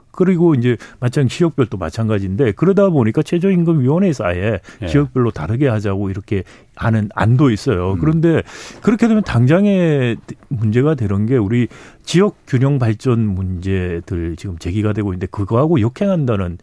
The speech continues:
Speaker 1: 이야기 받을, 나올 가능성이 굉장히 크고요.
Speaker 2: 예.
Speaker 1: 그리고 최저임금의 취지 자체가
Speaker 2: 예.
Speaker 1: 정말로 지역과 산업을 다 생각해서 최저임금입니다.
Speaker 2: 예.
Speaker 1: 그러니까 그 최저임금에다가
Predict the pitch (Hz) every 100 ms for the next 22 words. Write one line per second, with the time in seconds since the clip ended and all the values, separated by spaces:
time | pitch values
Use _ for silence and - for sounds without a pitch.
0 | _ _ 104 92 92 101 87 143 160 120
1 | 101 - - _ 107 95 120 95 98 113
2 | 95 - 110 196 185 120 - 151 147 90
3 | 95 90 82 180 196 139 - - - -
4 | 214 269 277 208 170 147 135 131 104 113
5 | 143 127 - 147 175 - 123 - 156 101
6 | 82 117 85 78 71 - 143 151 156 165
7 | 202 208 - - 165 202 - 180 - 139
8 | 147 156 135 92 131 165 165 139 127 -
9 | - 135 165 160 101 98 82 80 80 87
10 | 92 80 165 147 185 - 214 220 208 170
11 | 160 151 98 95 101 151 101